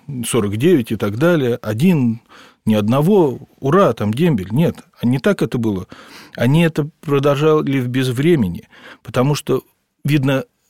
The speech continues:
когда-то Господь коснулся их сердца, они почувствовали эту сладость быть с Богом. Что это такое?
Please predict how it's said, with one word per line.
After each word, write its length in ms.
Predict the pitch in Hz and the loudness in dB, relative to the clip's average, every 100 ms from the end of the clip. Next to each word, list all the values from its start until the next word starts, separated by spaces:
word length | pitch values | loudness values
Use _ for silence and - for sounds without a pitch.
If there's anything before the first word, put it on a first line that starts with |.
| _ | _
когда-то 680 | - 135 139 139 117 - 80 107 | -4 -2 0 2 0 -4 -12 -4
Господь 480 | 123 120 - 123 | -2 -2 -2 -2
коснулся 600 | - 113 - 196 220 - | -2 -6 0 2 2 0
их 120 | 117 - | -2 -2
сердца, 460 | - 90 - - - - - - _ | -6 -6 -8 -18 -20 -20 -20 -20 _
они 240 | - 131 151 | -2 0 2
почувствовали 720 | 170 156 214 220 208 190 170 | 2 2 2 2 2 2 2
эту 160 | 151 147 | 0 -4
сладость 540 | - 139 107 95 - | 0 0 0 -4 -8
быть 260 | - 120 113 | -6 -4 -4
с 80 | |
Богом. 500 | 120 113 92 - - - _ _ _ - | -4 -2 -4 -6 -18 -20 _ _ _ -20
Что 420 | - - 175 165 | -20 -2 4 4
это 200 | 117 101 | 2 -4
такое? 460 | 110 101 - 78 | -6 -8 -8 -12